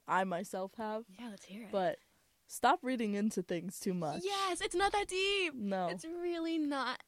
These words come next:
Speaker 2: Like, people don't think that much. People are dumb.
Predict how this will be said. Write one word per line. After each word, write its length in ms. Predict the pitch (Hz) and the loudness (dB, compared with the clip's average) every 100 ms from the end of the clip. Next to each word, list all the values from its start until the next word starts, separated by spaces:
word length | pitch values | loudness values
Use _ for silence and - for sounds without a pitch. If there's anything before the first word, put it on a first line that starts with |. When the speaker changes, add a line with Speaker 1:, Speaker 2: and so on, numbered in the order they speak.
| - | -6
Speaker 2:
Like, 240 | 277 262 | -4 -4
people 240 | - 302 320 | -6 -6 -4
don't 240 | 269 254 | -6 -8
think 220 | 208 190 | -10 -10
that 180 | 185 175 | -10 -10
much. 300 | 180 175 - - | -8 -10 -12 -14
People 320 | - 302 330 - | -10 -8 -10 -10
are 300 | 208 196 202 - _ _ | -10 -8 -12 -16 _ _
dumb. 340 | 180 170 - | -16 -14 -16